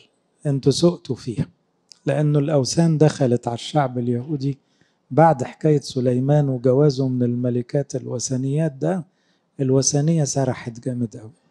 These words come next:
أغلب الأسباط عبدوا أوثان، فضلت أورشليم لزمن أشعيا لسه فيها خوف ربنا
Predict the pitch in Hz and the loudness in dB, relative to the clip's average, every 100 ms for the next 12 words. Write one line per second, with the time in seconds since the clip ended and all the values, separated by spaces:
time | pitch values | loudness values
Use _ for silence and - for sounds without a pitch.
0 | _ _ _ _ _ _ _ _ _ _ | _ _ _ _ _ _ _ _ _ _
1 | 165 226 226 220 196 175 170 147 156 196 | 8 8 8 6 6 4 2 2 4 4
2 | 202 160 190 185 160 156 147 143 - 196 | 4 4 4 4 4 2 0 0 0 2
3 | 190 - 190 165 156 - 156 147 - 156 | 2 4 2 4 2 2 -2 -2 -2 0
4 | 165 180 156 147 160 175 160 147 147 - | 2 2 4 4 4 2 0 0 -4 -4
5 | 151 180 175 165 _ _ _ _ 165 185 | -2 0 0 -4 _ _ _ _ 6 6
6 | 185 143 - 151 135 - 147 - 127 127 | 6 0 4 4 4 2 0 0 -6 -8
7 | 123 143 151 | -2 -2 0